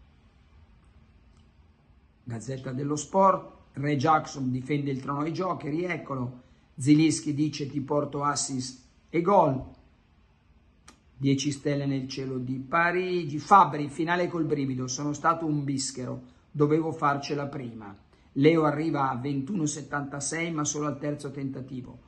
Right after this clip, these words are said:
oggi sfida il re Krauser, quando il leone vede il cibo grosso. Terra promessa,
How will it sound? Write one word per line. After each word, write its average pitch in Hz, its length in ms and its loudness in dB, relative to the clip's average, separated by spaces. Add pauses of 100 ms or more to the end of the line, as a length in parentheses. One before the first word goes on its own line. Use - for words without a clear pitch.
(280)
oggi 147 340 4
sfida 151 440 0
il 156 140 0
re 143 280 -8
Krauser, 127 720 -6 (320)
quando 147 360 2
il 135 140 2
leone 139 420 2
vede 131 300 -4
il 131 180 -6
cibo 127 360 -10
grosso. - 520 -14
Terra 180 300 2
promessa, 165 640 -6